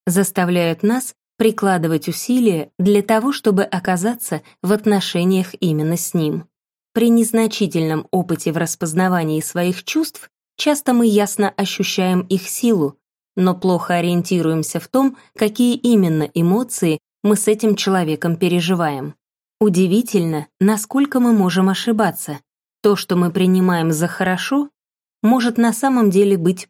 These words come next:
плохо, тревожно, больно, страдает самооценка, одиноко, холодно. То есть чувства могут быть мощными,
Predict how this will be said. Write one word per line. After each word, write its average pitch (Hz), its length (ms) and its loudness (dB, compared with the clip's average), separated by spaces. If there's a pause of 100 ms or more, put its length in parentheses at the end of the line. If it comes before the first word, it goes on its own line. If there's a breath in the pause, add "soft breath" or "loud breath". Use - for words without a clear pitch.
плохо, 226 560 -2 (260)
тревожно, 180 680 2 (200)
больно, 175 580 2 (200)
страдает 226 580 -2
самооценка, 185 920 -2 (220)
одиноко, 170 760 0 (300)
холодно. 156 720 -2 (580)
То 208 140 4
есть 180 400 -2
чувства 220 600 -2 (120)
могут 208 360 2
быть 214 320 0
мощными, 185 760 0